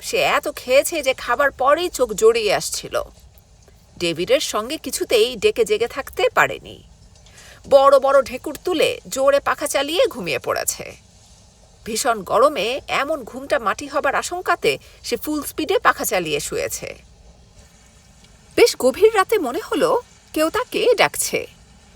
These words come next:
খুব ফিস ফিস গলায়। "এই ছোটবাবু।" সে চোখ মেলে বুঝতে পারল না কে ডাকছে। দরজা লক করা,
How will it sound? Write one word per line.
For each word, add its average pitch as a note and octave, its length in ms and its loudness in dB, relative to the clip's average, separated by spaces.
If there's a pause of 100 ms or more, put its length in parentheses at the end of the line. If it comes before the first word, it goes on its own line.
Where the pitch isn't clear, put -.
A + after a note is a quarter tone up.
(120)
খুব C5 200 6
ফিস - 240 2
ফিস C#4 220 -2
গলায়। A2 460 2 (1500)
"এই D#4+ 80 0
ছোটবাবু।" D4 720 0 (1400)
সে G#4 120 4
চোখ F4 340 0
মেলে B4+ 180 2
বুঝতে C4 360 -2
পারল G#4 300 0
না C#4 320 4
কে F4 160 0
ডাকছে। - 540 -2 (760)
দরজা F#3+ 420 4
লক G3+ 280 4
করা, A2 280 2